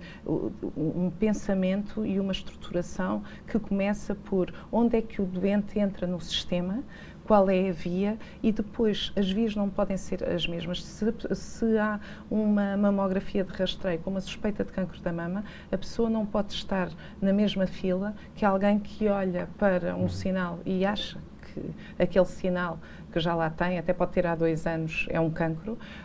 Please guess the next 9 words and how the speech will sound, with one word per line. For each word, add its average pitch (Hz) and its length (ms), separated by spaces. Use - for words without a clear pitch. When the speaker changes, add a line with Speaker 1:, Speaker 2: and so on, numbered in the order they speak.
Speaker 1:
ou, 226 440
eh, 196 300
há, 185 120
para 202 240
alguém 180 420
que 208 140
precisa, 185 420
por 190 120
exemplo, 185 460